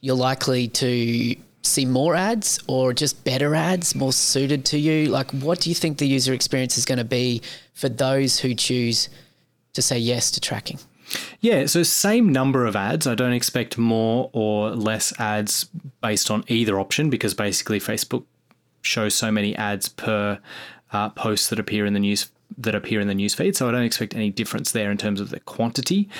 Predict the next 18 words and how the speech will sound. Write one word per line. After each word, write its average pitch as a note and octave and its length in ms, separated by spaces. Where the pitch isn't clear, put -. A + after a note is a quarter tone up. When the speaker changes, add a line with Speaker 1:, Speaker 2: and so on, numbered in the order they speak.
Speaker 2:
Uh, B2 200
it's G#2+ 120
purely D3+ 360
a - 20
qual-, A2 380
a - 40
quality A2+ 600
question. - 520
So B2+ 140
I A#2+ 80
think A#2 260
it, C3 140
it'll A#2+ 220
just A#2 200
be A#2+ 120
more A#2+ 260
specific G#2 500
ads, G#2 480